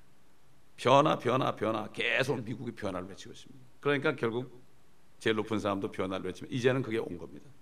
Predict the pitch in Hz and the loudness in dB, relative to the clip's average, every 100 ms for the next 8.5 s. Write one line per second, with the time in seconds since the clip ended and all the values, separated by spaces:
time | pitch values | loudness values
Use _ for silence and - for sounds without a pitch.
0 | - - - 127 123 123 90 82 104 - | -16 -14 0 4 4 4 0 -6 -10 -14
1 | - - - - - - - - - - | -16 -18 -18 -18 -18 -18 -18 -18 -18 -18
2 | - - - - - - - - - - | -18 -18 -18 -18 -18 -18 -18 -18 -16 -16
3 | - - - - - - - - - - | -16 -18 -16 -16 -18 -18 -18 -18 -18 -18
4 | - - - - - - - - - - | -18 -16 -16 -16 -16 -16 -16 -16 -16 -16
5 | - - - - - - - - - - | -16 -16 -16 -16 -16 -16 -16 -16 -16 -12
6 | - 147 220 226 - 185 180 180 202 170 | 0 4 6 4 8 10 10 8 4 4
7 | 170 165 156 156 151 147 147 135 127 110 | 6 6 6 10 10 10 8 6 6 2
8 | 92 87 92 135 | 2 -2 -4 -4